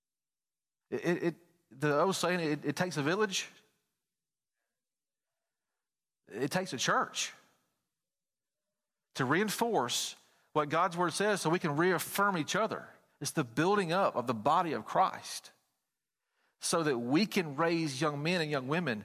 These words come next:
that fear the Lord so they can go out from this place and do what the Great Commission says, and that is to go and make disciples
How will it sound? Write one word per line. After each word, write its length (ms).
that 160
fear 360
the 100
Lord 360
so 80
they 140
can 100
go 160
out 160
from 140
this 160
place 500
and 160
do 120
what 140
the 60
Great 200
Commission 420
says, 500
and 100
that 80
is 120
to 100
go 400
and 80
make 340
disciples 600